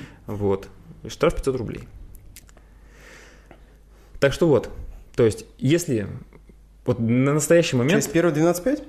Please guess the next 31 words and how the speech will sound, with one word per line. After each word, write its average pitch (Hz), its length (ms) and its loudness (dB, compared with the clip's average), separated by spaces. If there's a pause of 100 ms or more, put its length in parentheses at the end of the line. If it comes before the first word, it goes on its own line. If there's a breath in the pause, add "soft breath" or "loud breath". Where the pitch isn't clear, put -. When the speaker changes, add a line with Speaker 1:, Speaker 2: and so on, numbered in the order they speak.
(300)
Speaker 1:
Двенадцать 120 340 -8
пять, 131 140 -6
часть - 200 -14
один, 117 140 -10
да. 107 140 -10 (600)
Пятьсот 131 200 -6
рублей 110 200 -4
штраф. 107 220 -12 (300)
Speaker 2:
Ну, 143 800 -2
пятьсот 165 220 -12
рублей 139 240 -6
там 139 140 -6
за 127 60 -8
задержание 131 240 -6
транспортного 131 480 -8
средства. 131 360 -12
Что - 140 -12
у 113 40 -6
нас 113 180 -12
есть 196 160 -12
разве? 117 320 -12
Speaker 1:
Нет, 113 260 -4
э, 107 200 -2
э, 104 580 -2
задержание 120 480 2
ща-, 131 120 -4
транспортного - 440 -2
средства 165 280 -2
предполагает 127 580 2
то, 127 80 0
что, 113 400 2